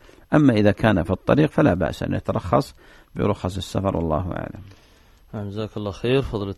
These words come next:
Speaker 2: الشيخ وبارك فيك. مستمعينا الكرام، ما زلنا متواصلين معكم عبر هذا اللقاء في برنامجكم شريعة النور، آه، ونذكركم بأرقام التواصل، يمكنكم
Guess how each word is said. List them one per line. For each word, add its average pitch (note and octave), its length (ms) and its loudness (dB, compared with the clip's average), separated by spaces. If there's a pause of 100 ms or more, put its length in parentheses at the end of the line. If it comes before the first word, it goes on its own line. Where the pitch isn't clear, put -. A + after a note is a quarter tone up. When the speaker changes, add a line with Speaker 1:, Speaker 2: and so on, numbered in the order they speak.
Speaker 2:
الشيخ A#2 460 -6
وبارك G2+ 400 -4
فيك. B2+ 400 -4
مستمعينا G#2+ 480 -4
الكرام، B2 580 -2 (240)
ما G#2 160 -6
زلنا G2+ 500 -4
متواصلين G#2 420 -6
معكم G2 380 -4
عبر G2 200 -6
هذا G2+ 180 -4
اللقاء G#2+ 340 -2
في A2 100 -4
برنامجكم G#2+ 600 -2
شريعة G2+ 380 -4
النور، C#3 360 0 (960)
آه، G#2 300 -2
ونذكركم A#2 720 0
بأرقام G#2+ 420 0
التواصل، G#2 560 -2
يمكنكم G2 640 -6